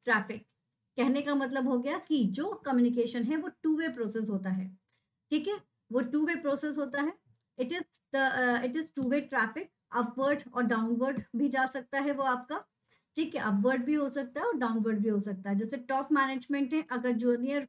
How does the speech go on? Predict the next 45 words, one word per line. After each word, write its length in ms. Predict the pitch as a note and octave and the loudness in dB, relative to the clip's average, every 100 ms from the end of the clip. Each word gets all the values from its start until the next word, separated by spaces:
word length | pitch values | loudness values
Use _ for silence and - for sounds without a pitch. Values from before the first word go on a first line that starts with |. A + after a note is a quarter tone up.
| - | -6
को 100 | D4+ | -8
कुछ 180 | D4 - | -8 -4
कहा 260 | C4 B3+ | -2 0
है 200 | C#4 D#4 | 0 -2
तो 120 | D#4 | -4
वो 160 | B3 A#3+ | -2 0
आपका 460 | C4+ A#4 B3 - F4 - _ _ _ - | 2 2 0 -2 -4 -4 _ _ _ 0
क्या 100 | C4+ | 2
हो 120 | C4+ | 2
गया, 140 | B3 | 2
Downward 460 | D#4 A3+ A3 G#3+ G3+ | 0 2 2 4 2
हो 80 | F#3+ | 2
गया। 140 | G3+ | 2
अब 140 | G#3 | 2
juniors 520 | F#3 B3 B3+ D#4 E4 D#4+ | 6 8 8 6 2 0
ने 100 | D#4 | 0
अगर 240 | D4 C#4+ | -2 -4
top 340 | D4 C4 C4+ D4+ | -4 -2 0 2
management 460 | C#4+ C#4 C#4+ C#4 | 0 0 -2 -4
को 100 | D4 | -4
कोई 160 | C#4 C#4 | -6 -4
message 360 | C4 A3+ C#4 - | -4 -4 -6 -6
पास 380 | A#3+ A3+ A#3 B3 | -8 -6 -4 -2
on 160 | C4 | -4
किया 140 | B3+ B3 | -2 0
है 140 | B3+ | 0
तो 80 | B3+ | -2
वो 80 | D4 | -6
अपवर्ड 460 | - A3+ G3+ A3+ | -2 -2 2 2
हो 80 | G#3 | 2
गया। 200 | F#3 G3 - _ _ _ | -2 -6 -14 _ _ _
तो 60 | D#4+ | 0
ये 100 | F#4 | 0
टू 200 | F4+ F4 | 0 -2
वे 120 | F4+ | -4
traffic 420 | - D4+ C#4+ D#4+ | -2 -2 0 -4
हो 80 | D4+ | -4
सकता 320 | D4 D4+ - | -4 -6 -6
है 60 | F4 | -6
जिसमें 280 | C#4 B3 C4+ | -4 -2 0
आप 180 | C4+ B3+ | 0 0
message, 640 | A#3+ A#3+ B3 B3 B3 - _ _ - | -2 0 2 2 0 -6 _ _ -6
आपके 220 | A3 B3+ | -2 0
directives, 680 | A#3+ A#3+ B3 B3 B3 B3 - | 2 2 2 2 2 0 -2
opinions, 720 | A#3+ C4 C4 B3+ B3 B3 - | -4 0 0 4 4 2 -2